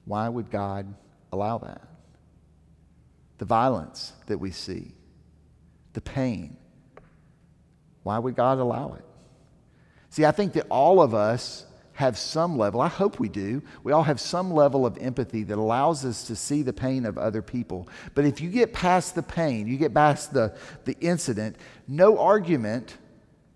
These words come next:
can be used that this justifies that God doesn't exist.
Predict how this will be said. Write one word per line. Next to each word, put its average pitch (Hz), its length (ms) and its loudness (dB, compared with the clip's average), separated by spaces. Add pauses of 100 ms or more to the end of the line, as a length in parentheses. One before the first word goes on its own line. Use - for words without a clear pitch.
(560)
can 143 160 -4
be 135 100 0
used 123 580 -2
that 101 160 -4
this 139 340 0
justifies 117 1080 0 (640)
that 117 100 -4
God 110 320 2
doesn't 101 420 -6 (300)
exist. 90 800 -8